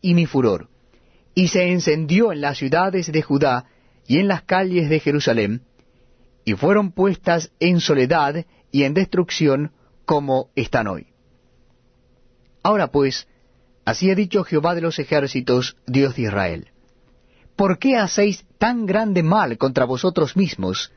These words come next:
para ser destruidos el hombre y la mujer,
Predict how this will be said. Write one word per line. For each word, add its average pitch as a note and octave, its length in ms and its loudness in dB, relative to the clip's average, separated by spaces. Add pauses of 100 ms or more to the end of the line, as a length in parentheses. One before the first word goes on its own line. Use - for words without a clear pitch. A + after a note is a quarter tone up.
(480)
para D3+ 200 0
ser G3+ 200 0
destruidos D#3+ 880 0
el B2 160 2
hombre G3+ 260 0
y - 20 -2
la F3+ 100 0
mujer, A2+ 460 -2